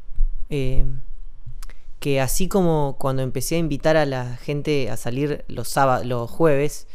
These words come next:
en vez de los lunes como un desesperado, mi ratio aumentó. Eh, esto que te voy a contar me, me sirvió mucho, no solo en términos de sexo, sino que me di cuenta que es una cosa que, que tienen en común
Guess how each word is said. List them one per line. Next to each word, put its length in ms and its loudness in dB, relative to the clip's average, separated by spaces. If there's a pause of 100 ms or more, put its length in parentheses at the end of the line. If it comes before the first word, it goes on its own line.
(240)
en 120 -6
vez 140 -2
de 100 -2
los 140 -4
lunes 280 -2
como 200 -4
un 40 -4
desesperado, 680 0
mi 180 -6
ratio 300 0
aumentó. 540 -4 (760)
Eh, 320 -4
esto 300 0
que 200 0 (480)
te 100 -8
voy 100 0
a 80 2
contar 480 -2 (1700)
me, 260 -4
me 140 -4
sirvió 340 0
mucho, 380 -2
no 160 -2
solo 560 0
en 160 -6
términos 340 0
de 80 6
sexo, 400 6
sino 320 6
que 160 6
me 160 4
di 100 4
cuenta 280 2
que 60 0
es 100 -2
una 160 2
cosa 240 0
que, 200 -6 (1600)
que 100 -8
tienen 320 -2
en 140 2
común 420 2